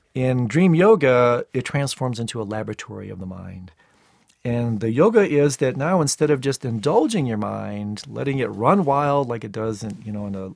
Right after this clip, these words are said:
in a crazy daydream, you start to work with it. In other words, you start to intentionally change the content of your dream as a way, and this, again, this is why the view is so important here,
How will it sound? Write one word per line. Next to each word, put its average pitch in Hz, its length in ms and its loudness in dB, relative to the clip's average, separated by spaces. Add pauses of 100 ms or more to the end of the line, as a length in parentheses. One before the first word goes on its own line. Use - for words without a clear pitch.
(120)
in 101 160 -14
a 95 140 -12 (500)
crazy 113 420 -2
daydream, 98 680 -4 (480)
you 156 100 0
start 170 280 0
to 135 80 -2
work 113 360 -2
with 101 160 -14
it. - 160 -18 (220)
In 120 80 -8
other 139 160 -2
words, 123 320 -2
you 117 80 -6
start 139 320 -2
to 120 140 -6
intentionally 135 920 -6 (460)
change 170 540 0
the 165 60 -10
content 123 600 -8
of 107 180 -14
your 104 160 -8
dream 95 640 -10 (640)
as 175 300 4
a 202 80 0
way, 175 520 -2
and 117 120 -2
this, 123 120 -4
again, 139 220 -2
this 135 140 -4
is 127 100 -8
why 139 160 -4
the 131 120 -6
view 151 640 2
is 127 200 -6
so 135 440 -6
important 120 500 -6
here, 98 340 -12